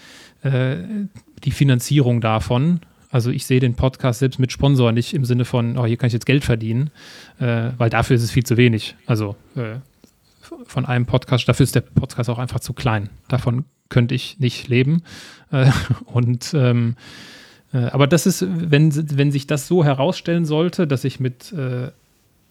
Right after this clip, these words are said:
Sponsorenunterstützung das so nutzen kann, dass ich den Podcast ein bisschen größer mache, stärker an der Distribution arbeite, weil das ist ein Thema, wo ich einen riesen, eine riesen Schwachstelle habe.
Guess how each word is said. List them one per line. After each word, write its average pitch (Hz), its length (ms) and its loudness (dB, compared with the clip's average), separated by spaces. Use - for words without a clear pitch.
Sponsorenunterstützung 147 1700 0
das 127 220 -4
so 156 140 6
nutzen 170 420 2
kann, 139 200 0
dass 127 120 0
ich 135 80 -4
den 135 220 0
Podcast 135 460 -2
ein 123 80 -4
bisschen 123 260 -2
größer 160 420 2
mache, 175 540 -2
stärker 143 460 -2
an 143 80 0
der 139 100 2
Distribution 135 800 0
arbeite, 156 520 0
weil 123 80 2
das 127 160 0
ist 135 120 -4
ein 139 140 -2
Thema, 135 360 2
wo 120 180 0
ich - 200 -6
einen 123 100 2
riesen, 135 520 2
eine 131 140 0
riesen 143 240 2
Schwachstelle 151 600 -2
habe. 151 420 0